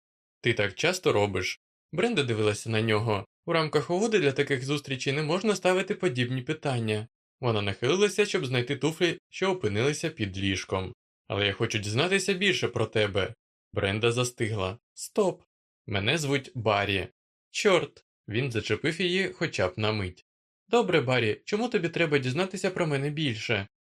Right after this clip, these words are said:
«Бо ти особлива». «Правда?» «Так».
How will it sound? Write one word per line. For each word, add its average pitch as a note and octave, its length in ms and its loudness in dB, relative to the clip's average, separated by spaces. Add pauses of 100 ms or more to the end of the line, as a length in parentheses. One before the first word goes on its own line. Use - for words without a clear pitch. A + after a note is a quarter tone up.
(160)
«Бо G2+ 160 -2
ти G2+ 200 0
особлива». G#2 760 2 (340)
«Правда?» G3+ 600 0 (360)
«Так». B2 460 0